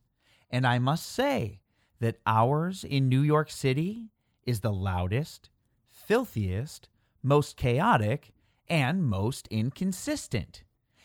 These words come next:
In fact, two thousand seventeen was referred to as the summer of hell in regards to the M T A. I could go on for days about all my grievances with the subway system here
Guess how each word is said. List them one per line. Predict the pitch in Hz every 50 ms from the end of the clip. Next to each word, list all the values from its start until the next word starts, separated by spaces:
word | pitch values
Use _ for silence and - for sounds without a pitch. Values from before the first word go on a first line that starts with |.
| _ _ -
In | 170 165
fact, | 151 - - 196 185 190 202 247 - - - - _ _ _ -
two | - - 214 226 240
thousand | - - 220 214 220 226 208 220 226 220
seventeen | - - 196 190 190 202 202 190 - - - 165 151 147 156 175 202 233 269 254 _ _ _ _ _ _ _ _ -
was | 117 127 147 160 202 226 220 -
referred | 233 269 - - - 151 123 110 107 101
to | - - 120 98 92 92 107 143 -
as | - 107 113 113 117 127 117
the | 110 127
summer | - - - - 185 196 185 180 165 151
of | 131 120 113
hell | - 151 202 269 269 208 156 135 139 175 208 233 - _ _ _ _ _ _
in | - 139 147 170 185
regards | 226 269 233 202 269 285 311 330 311 262 175 131 107 92 - - -
to | - 156
the | 135 110 123 120 -
M | 113 110 104 92 92
T | - - - 107 98 95
A. | 87 80 64 57 - - - _ _ _ _ _ _ -
I | 175 202 233 277
could | 285 - - 277 202
go | 180 220 214 202
on | 196 196 190 190 185
for | - - 175 165
days | 151 127 120 - 196 190 190 190 190 190 185 180 175 165 156 143 127 113 104 95
about | 107 107 101 120 113 107 107
all | - 120 123 127 123
my | 123 120 120 127
grievances | 127 117 123 127 117 113 110 98 - - 101 92 90
with | 95 107 -
the | 104
subway | 104 - - 135 127 131 143 143 147
system | 139 - 160 160 - - - 165 165
here | 156 - 160 156 165 170 180 196 208